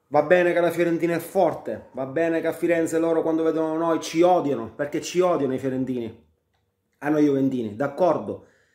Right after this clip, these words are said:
Però io posso capire, puoi subire le azioni perché sei fuori casa, puoi subire il loro gioco, puoi subire tutto quello che vuoi, ma minchia, un cazzo di tiro in porta, porca puttana,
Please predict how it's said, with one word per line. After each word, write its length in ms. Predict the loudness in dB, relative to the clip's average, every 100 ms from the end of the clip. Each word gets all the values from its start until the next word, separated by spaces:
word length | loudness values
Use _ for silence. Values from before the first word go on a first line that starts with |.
| _ _ _ _ _ _ _
Però 560 | 2 4 4 2 -2 -8
io 120 | -4
posso 300 | -4 -4 -6
capire, 400 | -4 -2 -2 -4
puoi 240 | 0 2 2
subire 400 | 0 0 2 2
le 100 | 0
azioni 640 | -2 0 0 0 0 -4
perché 200 | -4 -4
sei 200 | -4 -4
fuori 240 | -2 -2
casa, 480 | 0 0 0 -2 -6
puoi 200 | -2 -2
subire 340 | -2 -2 0
il 60 | 2
loro 260 | 2 0 -2
gioco, 440 | 0 2 2 0
puoi 140 | -4
subire 300 | -4 -2 -2
tutto 200 | -2 -4
quello 160 | -2 -2
che 120 | -4
vuoi, 360 | -4 -2 0 0
ma 120 | 0
minchia, 520 | 2 2 2 -2 -6 -10 -2
un 240 | 4 4 6
cazzo 340 | 4 2 -2
di 140 | -2 0
tiro 200 | 2 2
in 200 | 2 4
porta, 480 | 4 4 0 -6 -2
porca 480 | 0 -2 -2 -2
puttana, 720 | -2 -6 -4 0 2 2 -2